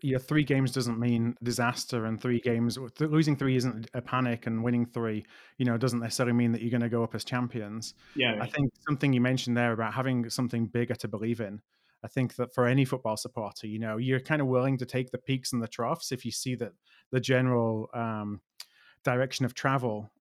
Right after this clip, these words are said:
Speaker 1: is the way that you wanna go. And, and that's something we've, we've not necessarily had for a long time, at Bradford, certainly.
Speaker 2: Yeah, well, I think it's not just the direction of travel, 'cause I think the direction of travel prior to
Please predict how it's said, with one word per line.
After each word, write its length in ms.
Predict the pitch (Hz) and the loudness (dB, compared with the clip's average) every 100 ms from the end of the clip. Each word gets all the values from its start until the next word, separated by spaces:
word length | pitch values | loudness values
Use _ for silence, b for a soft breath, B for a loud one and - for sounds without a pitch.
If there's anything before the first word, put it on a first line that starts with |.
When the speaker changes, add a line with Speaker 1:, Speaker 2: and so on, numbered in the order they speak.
| - | -4
Speaker 1:
is 140 | 127 | 0
the 60 | 127 | 2
way 180 | 120 120 | 2 0
that 100 | - | -2
you 140 | 117 | -2
wanna 120 | 120 113 110 117 | -2 -6 -8 -6
go. 220 | 107 110 | -4 -2
And, 140 | 117 - | -4 -4
and 100 | 131 | -2
that's 140 | 139 - | 0 0
something 180 | 170 151 | 2 4
we've, 240 | 127 110 120 | 2 0 -4
we've 160 | 127 123 | -2 0
not 120 | 127 | -2
necessarily 300 | 120 123 110 | -2 -2 -2
had 180 | 117 123 | -2 -4
for 120 | 113 | -6
a 40 | |
long 180 | 107 107 | -8 -10
time, 320 | - 110 107 - - | -10 -10 -10 -12 -10
at 120 | 113 | 0
Bradford, 400 | 127 120 - 104 | 0 0 -4 -6
certainly. 460 | 117 107 101 104 - | -6 -8 -10 -14 -10
Speaker 2:
Yeah, 320 | 214 220 214 | -2 0 2
well, 180 | 202 208 | 2 2
I 60 | 208 | 4
think 160 | 240 | 4
it's 160 | 233 - | 4 0
not 140 | 208 | -4
just 220 | 175 190 190 | -2 -2 0
the 80 | |
direction 500 | 170 170 165 170 165 | 2 2 0 -2 -2
of 80 | 143 | 0
travel, 240 | 185 185 123 | 0 0 0
'cause 140 | - | 0
I 160 | 170 170 | 0 0
think 220 | 170 151 | -2 0
the 60 | |
direction 480 | 147 147 139 - 143 | 4 4 2 0 -4
of 80 | 120 | -4
travel 460 | - 143 123 110 - _ _ _ _ | -2 -2 0 -2 -4 _ _ _ _
prior 440 | - 151 143 127 | -2 0 2 0
to 420 | - - 135 131 | -2 2 2 2